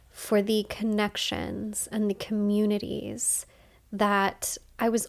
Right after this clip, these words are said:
only able to access through modern tech,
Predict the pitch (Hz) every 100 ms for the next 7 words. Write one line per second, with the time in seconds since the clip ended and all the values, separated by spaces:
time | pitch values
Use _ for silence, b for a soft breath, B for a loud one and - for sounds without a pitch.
0 | - 247 254 247 208 202 190 - - 214
1 | 226 - 196 175 - - 233 226 269 247
2 | 185 196 240 226 202 - 175 196 - -
3 | - - -